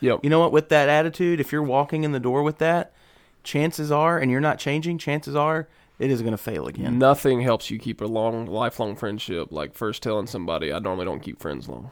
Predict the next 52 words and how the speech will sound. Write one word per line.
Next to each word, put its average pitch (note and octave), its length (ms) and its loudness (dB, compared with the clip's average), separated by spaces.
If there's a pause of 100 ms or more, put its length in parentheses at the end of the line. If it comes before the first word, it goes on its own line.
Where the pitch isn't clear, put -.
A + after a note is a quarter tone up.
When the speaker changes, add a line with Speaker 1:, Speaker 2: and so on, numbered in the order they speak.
(320)
Speaker 2:
Right. - 360 -12 (480)
Speaker 1:
<laughs> E3+ 200 4
You F3+ 100 4
know? D#3+ 80 6
Speaker 2:
Exactly. E3 440 8
Speaker 1:
Exactly. D#3 500 2 (440)
And D#3+ 100 6
so E3+ 100 4
that's F3 220 4
one C4 80 2
of G#3 40 6
those F3 120 2
things, C3+ 220 2
as B2 160 -2
you D3+ 100 0
sit F3 300 0
here, B2 360 0
as A#2 120 -6
you're G#2+ 100 -10
driving, B2 420 2
as A#2 120 -4
you're G2+ 80 -6
listening, G#2 480 -2 (680)
um, A#2+ 220 -2
one, A3+ 340 6
understand A#2 480 -2
this, F2 280 -8
and C3+ 260 0
we're F#3 80 4
gonna D#3 200 8
really, C3 520 4
really A#2+ 220 2
dive A2 220 -4
into G#2+ 220 -4
this G#2 200 -8
next A2+ 480 -6
week G#2 260 -6
when A#2 100 -8
we A#2+ 120 -4
move B2+ 320 4
to B2 100 -4
the G#2 300 -2 (100)
how B2+ 220 2
do B2 80 -2
you A#2 80 -2
handle A#2+ 320 -2
moral A2+ 500 0
failure C2 540 -8 (240)
side A2+ 200 -2
of F2+ 60 -8
the G#2 80 -8
conversation, G#2+ 800 -8